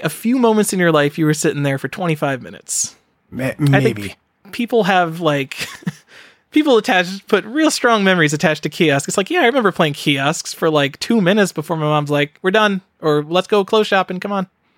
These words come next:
Speaker 2: I was never a kiosk person. I was always like, "Okay, no thanks. See you later."
Speaker 1: Yeah, I was, I'm, I'm a germaphobe, so I was like, "Ah, I don't wanna touch the, the communal controller."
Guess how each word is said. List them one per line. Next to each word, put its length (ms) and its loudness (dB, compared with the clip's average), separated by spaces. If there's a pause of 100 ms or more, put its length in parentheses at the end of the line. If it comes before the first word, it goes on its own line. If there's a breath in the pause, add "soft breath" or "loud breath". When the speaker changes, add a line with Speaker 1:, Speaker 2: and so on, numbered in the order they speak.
Speaker 2:
I 160 0
was 160 -2
never 240 4
a 40 0
kiosk 460 -2
person. 280 -6
I 60 0
was 140 2
always 220 2
like, 180 -2
"Okay, 420 2
no 140 0
thanks. 540 -2 (400 soft breath)
See 340 -4
you 80 0
later." 540 4 (600)
Speaker 1:
Yeah, 300 -2
I 40 -8
was, 360 -14
I'm, 240 -6
I'm 180 -2
a 40 -4
germaphobe, 580 -2
so 80 -2
I 20 -2
was 80 -2
like, 140 0
"Ah, 180 0
I 40 -2
don't 100 -2
wanna 140 -4
touch 320 -10
the, 240 -12 (100)
the 100 -14
communal 520 -2
controller." 640 -4